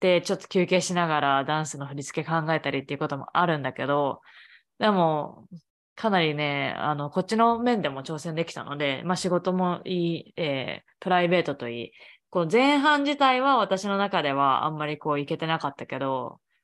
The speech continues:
こう、やっと夏、七月ぐらいから、このか-、後半、上半期から、えー、やっと変化があったかなっていうのが私の今年でした。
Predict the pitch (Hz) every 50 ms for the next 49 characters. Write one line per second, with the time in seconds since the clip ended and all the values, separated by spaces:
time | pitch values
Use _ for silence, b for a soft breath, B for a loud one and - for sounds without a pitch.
0 | _ _ _ - - 165 156 143 139 - - - 165 160 - _ - 180 170 151
1 | 165 175 170 170 180 175 165 - - - 190 180 - - 202 190 180 175 175 180
2 | 170 180 170 160 139 139 - 92 - - - - - 175 151 151 - - 170 165
3 | - - - 190 180 175 175 180 175 160 - - _ _ - - 185 185 185 175
4 | 185 175 156 - - - - 110 151 214 220 B B B B B B B B B
5 | - - 147 131 127 117 98 - - - - - 185 165 - - 151 147 - -
6 | 175 165 180 180 156 - 143 135 139 139 139 - 147 - 202 220 269 277 277 -
7 | - 151 131 123 - 120 131 - - 135 - 139 127 123 123 - - - - 139
8 | 139 - 139 135 139 - - - - - - -